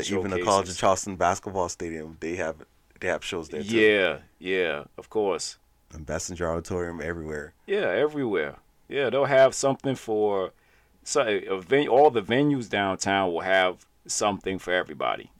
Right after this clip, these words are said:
Speaker 1: That's right.
Speaker 2: Yeah. Yeah, so, you know, the weather's starting to warm up and people are starting to go back outside.
Speaker 1: I'm looking forward to it.
Speaker 2: Yeah.
Speaker 1: Yeah,
Speaker 2: Yeah.
Speaker 1: I'm super excited.
Speaker 2: Yeah, man.
Speaker 1: <laughs>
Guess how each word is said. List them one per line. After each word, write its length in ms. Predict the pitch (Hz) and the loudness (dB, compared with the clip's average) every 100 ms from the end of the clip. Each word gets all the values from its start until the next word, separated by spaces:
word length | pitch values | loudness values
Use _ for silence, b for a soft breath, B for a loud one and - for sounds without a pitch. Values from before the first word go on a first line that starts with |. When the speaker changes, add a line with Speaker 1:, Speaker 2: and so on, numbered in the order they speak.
| _ _ _ _ - - | _ _ _ _ -18 -14
Speaker 1:
That's 180 | 76 - | -12 -8
right. 300 | 92 98 85 - - | -6 -6 -8 -10 -12
Speaker 2:
Yeah. 380 | 73 76 65 58 _ _ _ _ _ | -6 -6 -8 -12 _ _ _ _ _
Yeah, 180 | 71 76 | -10 -10
so, 200 | 73 82 73 | -10 -14 -12
you 140 | 87 | -10
know, 100 | 82 | -8
the 60 | 78 | -8
weather's 420 | 82 104 101 101 | -4 -4 -2 -4
starting 280 | - 104 98 | -2 -2 -2
to 60 | |
warm 400 | 90 98 101 101 | -4 -2 -2 -2
up 200 | 101 98 | -2 -4
and 120 | 85 - | -8 -12
people 300 | 107 104 92 | -10 -6 -6
are 40 | |
starting 320 | - 101 95 87 | -2 0 0 0
to 40 | |
go 240 | 80 95 | -2 -2
back 300 | 90 98 95 | 4 4 4
outside. 720 | 90 87 - 98 98 98 98 - _ _ _ _ _ _ _ - | 4 2 0 2 2 2 -2 -10 _ _ _ _ _ _ _ -14
Speaker 1:
I'm 140 | 78 | -10
looking 160 | 78 71 | -10 -10
forward 280 | - 78 71 | -10 -10 -10
to 100 | 76 | -12
it. 160 | 65 - | -12 -14
Speaker 2:
Yeah. 500 | - 85 95 85 67 - _ _ _ _ _ _ _ _ _ | -8 -4 -2 -4 -6 -12 _ _ _ _ _ _ _ _ _
Speaker 1:
Yeah, 200 | - 78 | -12 -8
Speaker 2:
Yeah. 80 | 76 | -8
Speaker 1:
I'm 100 | 80 | -10
super 300 | - 73 67 | -14 -14 -14
excited. 460 | 71 67 67 58 - _ | -12 -12 -12 -14 -18 _
Speaker 2:
Yeah, 240 | - 85 107 | -12 -8 -2
man. 560 | 104 110 117 104 101 | 2 4 2 0 -2
Speaker 1:
<laughs> 60 | - | -6